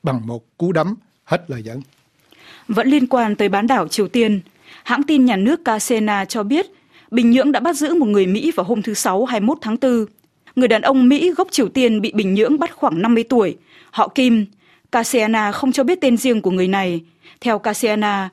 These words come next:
Speaker 2: ông Kim tới Bắc Triều Tiên cách đây một tháng để thảo luận với Bình Nhưỡng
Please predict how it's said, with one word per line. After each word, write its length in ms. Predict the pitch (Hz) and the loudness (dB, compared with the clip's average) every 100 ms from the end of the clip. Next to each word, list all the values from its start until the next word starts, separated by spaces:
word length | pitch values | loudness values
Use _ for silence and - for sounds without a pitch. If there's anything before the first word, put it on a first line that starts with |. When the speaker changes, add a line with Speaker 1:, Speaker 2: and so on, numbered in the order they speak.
| - - - | -16 -12 -2
Speaker 2:
ông 160 | 269 | 0
Kim 220 | 269 269 247 | 2 2 2
tới 180 | 220 | 0
Bắc 180 | 233 330 | 0 -2
Triều 140 | - - | -2 0
Tiên 240 | 254 220 | 0 0
cách 140 | 302 | -2
đây 140 | 254 233 | 0 0
một 160 | 190 180 | 0 -2
tháng 400 | 196 185 294 233 | -6 -2 0 0
để 140 | 196 | -2
thảo 160 | 196 175 | -2 -2
luận 160 | 202 190 | -2 -2
với 220 | 170 202 | -2 -2
Bình 200 | 247 180 | -2 0
Nhưỡng 240 | 202 233 | 0 0